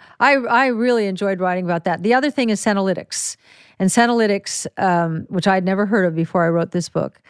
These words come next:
as we get older, our cells fill with cellular debris. That's why we, that ages us. It makes us sluggish. It makes us slow down. The cells aren't working. You're forty trillion cells, so your cells aren't working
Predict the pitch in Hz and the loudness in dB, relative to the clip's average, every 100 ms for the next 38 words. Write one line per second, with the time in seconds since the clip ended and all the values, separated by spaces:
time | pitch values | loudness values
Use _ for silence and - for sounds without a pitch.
0 | - _ _ _ _ _ _ _ - 214 | -20 _ _ _ _ _ _ _ 0 2
1 | 208 233 214 196 185 185 180 180 180 160 | 2 2 2 2 2 2 0 0 -2 0
2 | 196 180 180 - 190 170 165 160 190 180 | 0 0 -2 -2 2 2 0 -4 -2 0
3 | 170 160 - - - 180 175 170 165 160 | 0 -4 -12 -8 0 2 4 4 4 2
4 | 156 175 151 - 175 - 175 170 170 - | 2 2 2 0 -2 0 2 2 0 -4
5 | - _ _ _ _ _ 220 233 277 190 | -12 _ _ _ _ _ 2 2 2 -2
6 | - - - - 202 202 202 - 185 175 | -6 -8 -8 -4 -2 0 -4 0 0 0
7 | - 156 - - 196 196 180 - 190 185 | -2 -10 -12 -6 -4 -2 -4 0 2 2
8 | 165 151 69 95 165 160 190 156 214 202 | 2 -2 -6 -8 -8 -4 -4 -2 2 2
9 | 185 175 180 175 170 180 170 220 202 180 | 2 -2 0 -2 0 0 2 2 2 0
10 | 202 185 175 - 180 175 180 170 160 202 | 0 0 0 0 0 0 -2 -2 2 2
11 | 196 185 180 185 180 180 165 | 2 2 -2 0 -2 -2 -4